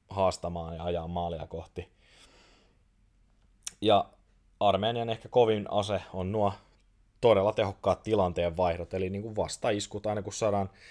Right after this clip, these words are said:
ristettyä pallo tai tulee joku vaikka kulmapotku, tulee suoraan veskarille tai jotakin, niin siellä on heti äijä painelemassa menemään, ja ne on, ne on tosi hyviä, ja niin kuin Bosnian onnistuu kaataan Armenia, esimerkiksi se on onnistunut kaataan Kreikan,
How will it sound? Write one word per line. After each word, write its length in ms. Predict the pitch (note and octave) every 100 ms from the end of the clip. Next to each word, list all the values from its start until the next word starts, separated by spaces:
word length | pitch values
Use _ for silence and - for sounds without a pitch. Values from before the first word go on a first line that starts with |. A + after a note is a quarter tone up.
| - - - _ _ -
ristettyä 640 | - G#2+ - F#2 - G2
pallo 520 | - G#2 F#2+ F#2 F2 -
tai 160 | - F2+
tulee 340 | - G#2+ F#2+
joku 260 | F#2 - F#2+
vaikka 400 | F#2 - F#2 - -
kulmapotku, 580 | G#2+ F#2+ F2 F2+ - F2
tulee 220 | F#2+ F2+
suoraan 340 | F#2 F2 E2
veskarille 520 | F#2 F2 - E2+ E2 -
tai 100 | F2
jotakin, 240 | E2+ F2+ F2+
niin 80 |
siellä 280 | E2 A2 F#2
on 100 | G2
heti 320 | G#2+ A2+ F#2+
äijä 260 | F#2 F2+ F2
painelemassa 680 | - F#2 E2+ E2 D#2+ D#2+ -
menemään, 460 | E2+ E2 D#2+ D#2+ D#2+
ja 80 |
ne 120 | E2+ F2+
on, 220 | F#2+ - _ _ _ _ -
ne 140 | G2+
on 240 | B2+ C3+ - -
tosi 220 | A#2+ A#2
hyviä, 360 | A2 A2 F#2+ F2
ja 120 | E2+
niin 180 | F2 F2
kuin 240 | F2+ E2 _ - - - _ -
Bosnian 460 | A2+ G#2+ - G2 G2
onnistuu 340 | G2 F#2+ G2+
kaataan 420 | G2+ G2 F#2+ F2+
Armenia, 480 | F2+ F2+ F2+ F2 F2
esimerkiksi 320 | F2+ F2 E2
se 60 | E2+
on 120 | F2
onnistunut 360 | F2+ E2+ F2 E2+
kaataan 340 | F2 F2 E2+
Kreikan, 520 | - G2+ F2 - D#2+